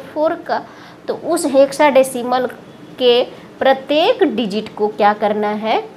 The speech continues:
उसका four bits का binary equivalent लिखना है। hexadecimal का number अगर दिया हुआ है, suppose कोई number दिया हुआ है four and three, ठीक है?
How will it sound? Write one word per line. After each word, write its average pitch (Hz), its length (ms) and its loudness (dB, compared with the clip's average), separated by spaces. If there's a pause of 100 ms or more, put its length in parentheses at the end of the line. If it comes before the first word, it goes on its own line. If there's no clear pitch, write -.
(380)
उसका 285 360 2 (140)
four 302 420 2
bits 226 400 -6
का 254 280 0
binary 220 540 0
equivalent 226 680 -4
लिखना 180 440 -6
है। 165 240 -6 (1400)
hexadecimal 277 840 4 (440)
का 269 160 6
number 254 320 0
अगर 247 200 0
दिया 220 260 2
हुआ 208 140 4
है, 214 80 4
suppose 190 580 -6 (360)
कोई 233 160 0
number 196 320 2
दिया 196 240 4
हुआ 202 180 6
है 220 80 4
four 196 520 -2 (120)
and 208 360 -2
three, - 220 -6 (480)
ठीक 320 140 -2
है? 285 120 2